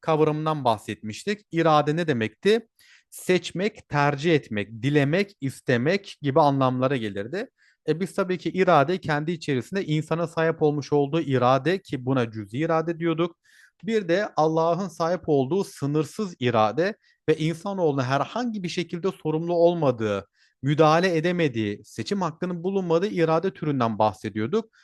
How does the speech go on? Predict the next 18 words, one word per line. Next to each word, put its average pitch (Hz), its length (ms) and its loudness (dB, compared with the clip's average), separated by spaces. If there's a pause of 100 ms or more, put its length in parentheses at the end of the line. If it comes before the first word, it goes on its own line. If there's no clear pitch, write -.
(160)
Buna 208 220 4
da 220 120 2
külli 185 300 -2
irade. 117 420 4
E, 170 200 -2
bak 185 200 0
burada 202 280 2
da 185 60 4
Allah'ın 180 300 2
iradesi 165 520 0
dediği 160 220 -4
için 196 280 -8 (300)
biz 175 220 -4
burada 156 320 0
külli 175 320 -4
irade 123 480 2
vardır 113 460 2
diyebiliriz. 160 600 0